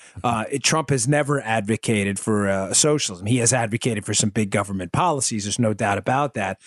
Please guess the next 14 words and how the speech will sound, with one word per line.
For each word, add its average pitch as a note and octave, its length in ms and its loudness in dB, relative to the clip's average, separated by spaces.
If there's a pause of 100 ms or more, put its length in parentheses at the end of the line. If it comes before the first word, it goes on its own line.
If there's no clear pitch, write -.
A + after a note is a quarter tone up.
(200)
the B2+ 100 0
likes B2 300 0
of G#2 120 -2
which A#2 220 0
we've G#2+ 160 0
seen A#2 300 2
in G2+ 60 0
some A2 180 0
Scandinavian A#2 720 0
countries, G2+ 380 -2
but - 160 -2
that's C#3 200 0
not D#3 200 0
socialism. C3 680 0